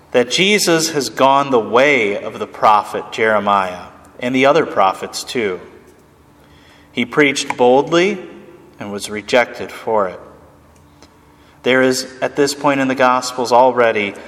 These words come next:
mounting and unrelenting hostility against Jesus,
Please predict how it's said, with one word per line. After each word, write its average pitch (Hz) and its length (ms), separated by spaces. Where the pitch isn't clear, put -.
mounting 131 840
and 117 280
unrelenting 127 1000
hostility 110 1160
against 113 500
Jesus, 98 640